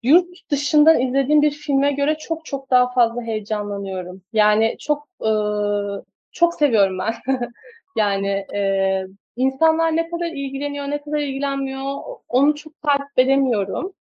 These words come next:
Ama ben, e, iyi filmler izlediğimde çok heyecanlanıyorum yani, e, Türkiye sinema, bağımsız sinemadan. Ve o bana çok büyük bir motivasyon oluyor. Hani ben de yapabilirim.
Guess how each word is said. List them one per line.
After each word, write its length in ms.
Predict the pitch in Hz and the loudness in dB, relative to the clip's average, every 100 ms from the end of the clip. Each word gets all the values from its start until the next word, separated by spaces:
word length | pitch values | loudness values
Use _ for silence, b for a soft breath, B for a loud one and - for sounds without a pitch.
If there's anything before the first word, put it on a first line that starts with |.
| _ 247 | _ 2
Ama 320 | 294 320 302 | 4 4 4
ben, 360 | 285 311 370 - _ _ 240 | 4 4 0 -8 _ _ -4
e, 280 | 233 220 214 214 - _ _ 240 | -2 0 -2 -4 -8 _ _ 2
iyi 180 | 277 | 2
filmler 320 | 294 302 294 277 | 4 2 4 4
izlediğimde 500 | 247 254 247 254 277 | 2 0 2 -2 -2
çok 260 | 277 269 _ - | -6 -8 _ -2
heyecanlanıyorum 920 | 233 220 220 214 214 208 202 196 202 _ 214 | 0 2 2 0 -2 -4 -2 -2 -6 _ -6
yani, 460 | 196 185 185 202 - _ _ - | -4 -4 -6 -8 -10 _ _ -6
e, 40 | 202 196 185 190 190 185 - | 0 2 0 0 -2 -4 -6
Türkiye 240 | - - 202 | -6 0 0
sinema, 380 | - 202 196 208 | 0 -2 2 4
bağımsız 380 | 214 220 - - | 4 2 -6 -8
sinemadan. 580 | 214 196 185 180 185 202 208 208 - _ _ - | -2 0 0 2 0 0 -12 -14 -14 _ _ 6
Ve 240 | 254 285 - | 8 8 8
o 180 | 262 254 | 6 8
bana 300 | 262 277 277 | 6 6 4
çok 280 | 302 294 269 | 0 0 2
büyük 200 | 269 269 | 2 6
bir 60 | |
motivasyon 680 | 262 240 - 226 233 240 226 | 4 4 6 4 4 0 0
oluyor. 460 | 208 196 190 190 196 _ 208 | 0 0 2 0 -2 _ -4
Hani 320 | 185 185 190 _ _ _ _ _ _ | -2 -2 -8 _ _ _ _ _ _
ben 280 | 226 233 226 | 4 6 6
de 60 | |
yapabilirim. 640 | 220 220 202 202 196 190 | 4 2 -8 -4 -4 -4